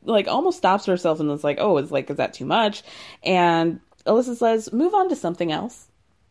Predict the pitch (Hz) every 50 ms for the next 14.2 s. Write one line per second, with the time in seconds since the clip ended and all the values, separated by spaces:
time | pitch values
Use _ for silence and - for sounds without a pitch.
0 | _ _ _ _ _ _ _ - - - - - - - - - - - - -
1 | - - - - - _ _ _ - 659 - - _ - - - - _ _ _
2 | _ - - - - - 571 523 - - - - 359 349 349 339 330 311 302 311
3 | 339 415 539 554 508 466 466 466 415 330 311 311 - 302 254 262 254 269 262 247
4 | 254 240 233 240 220 220 220 214 220 220 220 - - - - _ - - 294 294
5 | 320 330 330 294 254 247 247 254 247 247 214 208 208 208 - - 202 208 220 208
6 | 226 233 233 220 - 202 190 196 202 202 196 202 202 202 196 196 - - - -
7 | - - _ 185 180 175 170 175 175 170 170 170 165 165 170 165 - - - -
8 | _ _ 180 175 170 165 165 160 160 156 156 151 - - - _ _ _ _ _
9 | _ - 240 285 320 320 311 262 190 214 240 240 240 247 233 262 247 220 233 220
10 | 220 220 214 208 233 220 214 202 214 202 208 202 196 202 196 190 185 - 196 202
11 | 196 190 190 185 - - 185 180 - 202 190 190 196 180 165 143 - - 151 170
12 | 196 233 262 285 285 294 294 262 202 185 180 175 170 170 165 - - 180 175 180
13 | 180 180 - 170 165 - 151 - 151 131 90 - - - 131 131 123 - - 82
14 | - - -